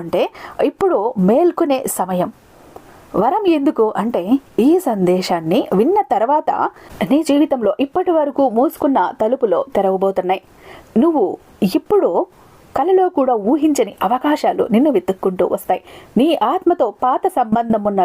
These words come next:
వ్యక్తులు నీ జీవితంలోకి వస్తారు. అంతేకాదు ప్రపంచం దృష్టిలో అద్భుతాలు కనిపించే సంఘటనలు జరుగుతాయి. కానీ దీనికి ముందు నువ్వు నీతో ఒక ప్రశ్న వేసుకోవాలి బిడ్డ.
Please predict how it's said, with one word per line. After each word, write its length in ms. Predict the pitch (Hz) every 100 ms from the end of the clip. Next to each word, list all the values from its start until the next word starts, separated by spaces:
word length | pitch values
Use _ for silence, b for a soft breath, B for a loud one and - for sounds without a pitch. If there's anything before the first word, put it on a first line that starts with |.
| 170
వ్యక్తులు 360 | 277 349 254 175 180
నీ 80 | 254 247
జీవితంలోకి 640 | 233 196 196 202 185 185 -
వస్తారు. 400 | 180 - - - B B B B - 202
అంతేకాదు 460 | 214 240 180 - - B B B B 233
ప్రపంచం 440 | 262 359 370 320 240
దృష్టిలో 420 | 240 294 - 294 202 -
అద్భుతాలు 500 | 226 - 294 294 330 311
కనిపించే 400 | 233 220 226 190 -
సంఘటనలు 560 | 202 247 285 247 175 160 - -
జరుగుతాయి. 380 | 190 180 185 -
కానీ 220 | 302 320 - 190
దీనికి 360 | 254 381 359 269 226
ముందు 260 | 359 403 202 269 349 - - -
నువ్వు 320 | 202 262 277 302 214
నీతో 240 | 277 294 233 202
ఒక 100 | - 202
ప్రశ్న 280 | 202 - 277 190
వేసుకోవాలి 500 | - - 170 180 208
బిడ్డ. 140 | 185